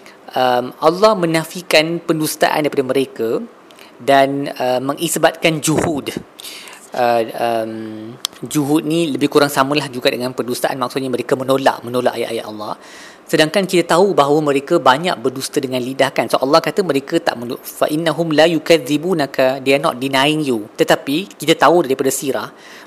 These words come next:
mereka banyak mendustakan Nabi sallallahu alaihi wasallam. Jadi, jadi apa maksudnya? Apa maksud kata-kata Allah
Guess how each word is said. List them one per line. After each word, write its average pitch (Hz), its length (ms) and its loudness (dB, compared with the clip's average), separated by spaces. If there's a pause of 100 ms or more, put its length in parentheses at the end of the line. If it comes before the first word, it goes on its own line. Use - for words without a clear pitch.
mereka 151 320 2
banyak 165 320 2
mendustakan 151 800 -2 (480)
Nabi 156 240 2
sallallahu 170 160 2
alaihi 208 80 2
wasallam. 147 240 2 (480)
Jadi, 147 320 0 (320)
jadi 160 240 2
apa 160 240 -4
maksudnya? 143 480 -2
Apa 196 240 -2
maksud - 400 -2
kata-kata 139 720 0
Allah 135 260 2